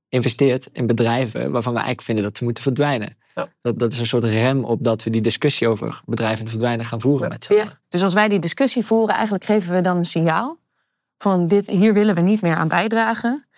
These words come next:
Speaker 3: En dat kan vervolgens leiden tot regelgeving.
Speaker 2: Nou, en,
Speaker 3: En
Speaker 2: en ook laten zien dat, dat je dan nog steeds een goed, normaal financieel product kan maken. Dus, een, dus waar, waar klanten gewoon rendement uit kunnen halen,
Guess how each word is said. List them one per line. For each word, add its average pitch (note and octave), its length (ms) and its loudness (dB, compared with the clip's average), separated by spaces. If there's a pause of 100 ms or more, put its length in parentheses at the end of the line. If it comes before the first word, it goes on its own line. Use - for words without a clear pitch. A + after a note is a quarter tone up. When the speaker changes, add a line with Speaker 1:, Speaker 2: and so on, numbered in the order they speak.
(360)
Speaker 3:
En F3+ 180 2
dat F#3 260 2
kan A3+ 240 2
vervolgens G3 380 0
leiden F#3 260 0
tot E3+ 140 -4
regelgeving. E3 680 -2
Speaker 2:
Nou, F3+ 200 2
en, F#3 180 0
Speaker 3:
En F3 140 -4
Speaker 2:
en G3 160 2
ook F#3+ 160 4
laten E3+ 280 2
zien E3 240 4
dat, C#3+ 280 -2 (300)
dat D#3 340 0
je D#3+ 60 -2
dan D#3 120 2
nog C#3+ 120 0
steeds F3 340 0
een D3 160 -4
goed, - 520 -2
normaal D3+ 720 0
financieel D#3+ 440 0
product C#3+ 420 0
kan D3+ 160 -4
maken. B2+ 420 -4
Dus, D#3+ 180 -4
een, D3 280 -6
dus C3+ 240 -8
waar, C#3+ 320 -2
waar C3 400 -2
klanten D#3 380 0
gewoon D3 280 0
rendement D3 460 2
uit E3 140 -2
kunnen C3+ 240 -4
halen, C3 600 -4